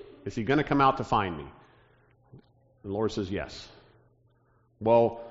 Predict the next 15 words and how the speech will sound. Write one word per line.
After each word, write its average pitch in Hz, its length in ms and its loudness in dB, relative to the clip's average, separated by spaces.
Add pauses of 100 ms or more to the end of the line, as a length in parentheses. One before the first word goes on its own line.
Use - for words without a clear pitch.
(240)
will, 135 240 6
will 147 180 8
the 127 100 4
people 180 400 2
of 135 140 4
Keilah 139 520 8
turn 156 200 4
me 139 160 4
over 107 380 2 (200)
to 120 140 -2
him?" 82 360 -6 (240)
The - 80 -8 (260)
Lord 104 220 -4
says, 104 300 -6 (300)
"Yes." - 320 -10